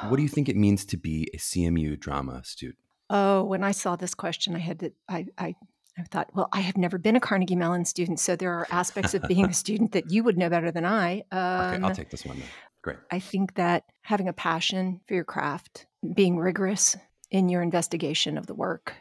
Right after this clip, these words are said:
Speaker 2: and open to possibilities, um, and open to learning.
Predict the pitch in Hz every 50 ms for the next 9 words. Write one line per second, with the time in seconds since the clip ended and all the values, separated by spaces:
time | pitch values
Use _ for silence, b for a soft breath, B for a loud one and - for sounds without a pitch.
0 | _ _ - - 175 156 - - - 180 175 - - 139 156 156 - - - -
1 | 170 165 165 165 156 151 190 - - _ _ _ _ _ - - 165 170 - -
2 | 135 160 147 160 185 185 214 220 240 220 - - - - _ _ _ _ _ _
3 | _ - - 180 175 170 165 180 185 - - 180 190 196 - 190 - - - 185
4 | 175 160 170 175 175 175 175 185 -